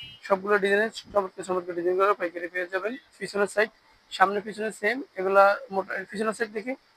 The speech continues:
এ, পিছনের সাইড দেখেন। তারপর ওড়নাটা, ওড়নাটা আছে নামাজি ওড়না, পাঁচ হাতি ওড়না,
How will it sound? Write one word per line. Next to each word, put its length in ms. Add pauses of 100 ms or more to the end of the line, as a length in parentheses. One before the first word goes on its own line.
(600)
এ, 80 (320)
পিছনের 220
সাইড 180
দেখেন। 300 (760)
তারপর 200
ওড়নাটা, 320 (600)
ওড়নাটা 260
আছে 260
নামাজি 340
ওড়না, 200
পাঁচ 220
হাতি 220
ওড়না, 360